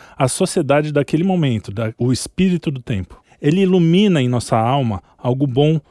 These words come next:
mas que tá escondido. É aquela sensação, sabe, de que você vê uma coisa e fala, "Era isso que eu queria dizer." Mas você não conseguiu, porque você não tem as ferramentas pra isso, que um artista deveria ter. E pra isso, o artista pode até utilizar uns maus exemplos.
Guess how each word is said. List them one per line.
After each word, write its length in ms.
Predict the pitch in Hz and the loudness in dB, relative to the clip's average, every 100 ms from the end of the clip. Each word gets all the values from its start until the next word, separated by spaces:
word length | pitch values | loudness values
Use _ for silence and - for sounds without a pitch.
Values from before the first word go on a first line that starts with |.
| - | -6
mas 180 | 143 - | -6 -6
que 100 | - | -4
tá 120 | 143 | -2
escondido. 640 | 135 - 139 113 113 95 _ _ - | -2 -2 -4 -2 -6 -8 _ _ -6
É 80 | 165 | -4
aquela 280 | 160 185 180 | 0 2 2
sensação, 600 | - 170 151 - 160 156 | 0 0 0 0 -2 0
sabe, 280 | - 151 127 | 0 -2 0
de 160 | 117 | -4
que 120 | 120 | -4
você 320 | 123 127 - 123 | -4 -4 -2 -4
vê 260 | 104 127 | 0 0
uma 180 | 143 131 | 0 -2
coisa 280 | - 135 127 | 0 0 0
e 20 | |
fala, 280 | - 120 117 | -4 -4 -4
"Era 260 | - 143 147 | -6 -2 0
isso 480 | 143 196 - - 135 | 2 0 -2 -6 -8
que 100 | 131 | -8
eu 80 | 117 | -8
queria 260 | 120 120 | -4 -4
dizer." 360 | 107 101 98 87 _ _ _ _ _ | -6 -10 -10 -10 _ _ _ _ _
Mas 180 | - 104 | -10 -8
você 200 | 113 - | -8 -6
não 140 | 113 117 | -6 -6
conseguiu, 580 | 123 110 143 117 120 | -6 -6 -8 -4 -4
porque 240 | 95 - 104 | -4 -14 -14
você 220 | 98 - | -12 -10
não 140 | 107 | -8
tem 180 | 113 123 | -6 -6
as 140 | 123 - | -6 -2
ferramentas 480 | 147 175 175 170 | 0 2 0 -2
pra 160 | - 190 | -4 -2
isso, 260 | 147 120 - | -2 -2 -8
que 100 | 113 | -8
um 80 | |
artista 420 | 110 - 120 - 123 | -8 -6 -6 -4 -6
deveria 380 | 127 131 139 | -4 -4 -4
ter. 220 | 139 101 - _ _ _ - | -6 -10 -12 _ _ _ -8
E 60 | 135 | 0
pra 220 | 165 151 | 2 4
isso, 300 | 190 - 143 | 2 0 0
o 40 | |
artista 360 | 135 - 190 185 | -2 -2 -4 0
pode 200 | 170 156 | 0 0
até 220 | - 180 | 0 0
utilizar 460 | 196 180 160 135 147 | 0 -2 -2 0 0
uns 160 | 156 | 0
maus 220 | 160 170 | 0 0
exemplos. 720 | 180 147 147 131 95 - - | 0 0 0 -2 -4 -12 -20